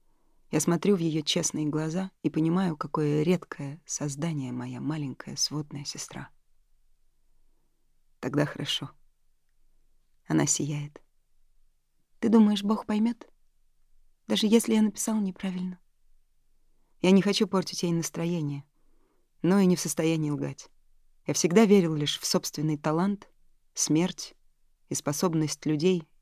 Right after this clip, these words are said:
не оправдывать ожиданий. Я ни во что не верю. Она улыбается, как будто знает секрет, которого не знаю я. Мне не уследить за ее непостоянной верой.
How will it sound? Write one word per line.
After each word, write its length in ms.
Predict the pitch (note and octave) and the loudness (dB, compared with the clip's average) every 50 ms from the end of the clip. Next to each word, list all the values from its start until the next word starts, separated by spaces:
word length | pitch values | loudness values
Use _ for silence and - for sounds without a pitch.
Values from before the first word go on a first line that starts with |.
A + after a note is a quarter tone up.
| _ | _
не 120 | - D3 C3+ | -6 -6 -6
оправдывать 540 | C3 - - D#3 D3+ C#3 C3+ B2+ C3+ - - | -4 -4 -4 -4 -4 -4 -8 -8 -8 -10 -10
ожиданий. 500 | C3+ B2 C3+ C3+ C#3 C3+ C3 B2 A#2 - _ _ _ _ _ _ _ _ _ _ _ _ _ _ _ _ _ _ _ _ _ | -8 -6 -6 -6 -6 -6 -8 -8 -12 -14 _ _ _ _ _ _ _ _ _ _ _ _ _ _ _ _ _ _ _ _ _
Я 120 | - D3+ D#3 | 4 4 6
ни 120 | D#3 D#3+ | 6 4
во 100 | D#3 D#3+ | 2 0
что 220 | D3+ - - D3+ | -4 -6 -8 -8
не 160 | C#3+ C3+ D3 D3+ | -8 -8 -8 -8
верю. 260 | C3+ C3+ B2+ A#2+ A#2 - _ _ _ _ _ _ _ _ _ _ _ _ _ _ _ _ _ _ _ _ _ _ _ _ _ _ _ _ | -8 -8 -10 -10 -12 -14 _ _ _ _ _ _ _ _ _ _ _ _ _ _ _ _ _ _ _ _ _ _ _ _ _ _ _ _
Она 220 | - D#3+ E3+ E3+ | -2 0 2 2
улыбается, 560 | F3+ F#3 F#3+ F3 E3 D#3 D3+ C#3+ D3 - - - - _ _ _ _ _ _ _ _ _ _ _ _ _ _ _ _ | 4 2 2 0 -2 -2 -4 -6 -8 -10 -12 -12 -16 _ _ _ _ _ _ _ _ _ _ _ _ _ _ _ _
как 140 | - C3 B2+ | -10 -6 -6
будто 220 | C#3+ D3+ - - | -6 -6 -6 -2
знает 280 | - E3 D#3+ D#3 D3+ - | 0 0 0 0 0 -4
секрет, 380 | - - - E3 F3 E3+ - | -6 -4 -2 -2 -2 -2 -2
которого 360 | - D3 C#3+ - D3+ D#3 C#3 | -6 -10 -8 -6 -6 -6 -4
не 160 | C#3+ C#3+ D3 D3 | -4 -4 -4 -4
знаю 280 | D3+ D#3 D3+ D3 D3 | -2 -2 -2 -2 -4
я. 180 | D3 C#3+ C3+ B2+ - _ _ _ _ _ _ _ _ _ _ _ _ _ _ _ _ _ _ _ _ - | -4 -6 -8 -10 -14 _ _ _ _ _ _ _ _ _ _ _ _ _ _ _ _ _ _ _ _ 2
Мне 160 | - D#3+ E3+ | 4 6 8
не 140 | F3+ F3 F3 | 8 6 6
уследить 420 | F3 - - F#3+ F#3 F3+ F#3 C#3+ | 4 2 0 -2 -2 0 -2 -2
за 100 | - D3 | 0 0
ее 160 | D3 C3+ C#3 | 0 2 0
непостоянной 760 | C3+ C3+ C3+ C3+ - C3+ - - C#3+ C#3 C#3 C#3 C#3 C3+ C#3 C3+ | 0 -2 -4 -6 -8 -12 -8 -6 -6 -4 -4 -4 -4 -4 -4 -4
верой. 320 | C3 C3+ C3+ C#3 B2+ - | -6 -8 -8 -10 -12 -14